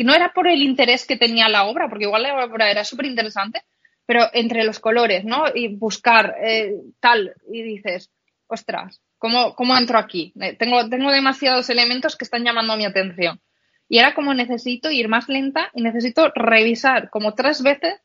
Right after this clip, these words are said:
para decir, "Pero me he enterado bien, no, no sé dónde estoy", ¿sabes? Y eso, por ejemplo, es un simplemente, no, son prejuicios a veces también, ¿no? De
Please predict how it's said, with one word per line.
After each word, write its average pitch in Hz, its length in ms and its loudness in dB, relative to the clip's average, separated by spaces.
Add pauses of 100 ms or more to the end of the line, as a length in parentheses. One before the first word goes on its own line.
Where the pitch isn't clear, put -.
para 226 140 -4
decir, 208 260 -4 (300)
"Pero 202 120 -8
me 214 60 0
he - 20 0
enterado 226 240 2
bien, - 220 -4 (360)
no, 214 240 -4
no 202 240 -2
sé 202 160 2
dónde 202 220 0
estoy", 170 280 -2 (380)
¿sabes? 214 220 2 (300)
Y 233 180 4
eso, 269 340 4
por 277 120 -8
ejemplo, 269 480 -6 (720)
es 226 180 -10
un 247 240 -6
simplemente, 247 760 -4
no, 220 180 -4 (420)
son 226 200 4
prejuicios 214 520 2
a 160 80 4
veces 180 280 -8
también, 220 420 -4
¿no? 285 140 -10
De 190 140 -2